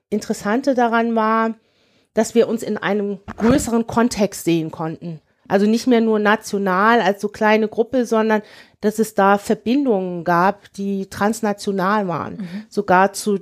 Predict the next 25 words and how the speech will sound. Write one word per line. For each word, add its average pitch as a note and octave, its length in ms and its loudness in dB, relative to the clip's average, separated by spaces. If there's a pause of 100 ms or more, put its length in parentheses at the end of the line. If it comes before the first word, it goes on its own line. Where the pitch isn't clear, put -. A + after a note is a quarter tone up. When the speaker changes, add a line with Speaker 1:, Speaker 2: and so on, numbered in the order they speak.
Speaker 1:
äh, F3+ 240 2
den F3+ 180 -4
Staaten F#3 720 0 (580)
in G3+ 160 0
der F#3+ 120 6
Person G3 420 -4
von F#3+ 200 -6
Audre F3+ 340 -4
Lorde. F3 420 -2 (120)
Speaker 2:
Mhm. G#3+ 340 -8 (800)
Speaker 1:
Und, G3+ 380 2 (420)
ähm, G3 720 2 (1120)
ja, A#3 200 4
die A3 160 0
Geschichte, A#3 680 0 (280)
ähm, G#3+ 480 2
als G3 200 -2
Kollektiv A3 560 2
zu B3+ 200 -4
betrachten, A#3 680 -2
das G#3 160 0
ändert A#3+ 480 2
auch G3+ 260 -2 (480)
den A3 260 2
Blickpunkt F#3+ 1040 -2